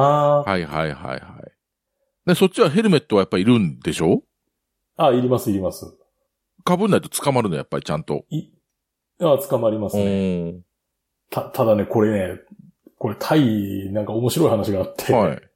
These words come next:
Speaker 2: あの、法律でヘルメットを被れっていう話になるじゃないですか。
Speaker 1: うん、まあまあなりますよね。
Speaker 2: で、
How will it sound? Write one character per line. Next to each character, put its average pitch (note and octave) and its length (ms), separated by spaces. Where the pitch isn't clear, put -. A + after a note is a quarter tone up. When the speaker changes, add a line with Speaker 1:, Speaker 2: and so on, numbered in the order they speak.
Speaker 2:
あ - 160
の、 G2+ 540
法 C#3 160
律 C#3 180
で G#2 200
ヘ A2+ 80
ル A#2+ 80
メ C3 80
ッ C3 120
ト G2+ 120
を G2 320
被 - 120
れ F#2 60
っ D#2+ 40
て G2+ 60
い G2 180
う G#2+ 120
話 G#2 300
に G2 300
な G#2 120
る G#2 80
じ G#2+ 80
ゃ - 20
な E2 80
い - 20
で A2 160
す F#2 40
か。 - 20
Speaker 1:
う G#2 40
ん、 - 20
ま G#2 80
あ - 20
ま F#2+ 140
あ F2+ 40
な F2+ 120
り G2 80
ま F#2+ 100
す - 140
よ - 80
ね。 G2 280
Speaker 2:
で、 A2+ 140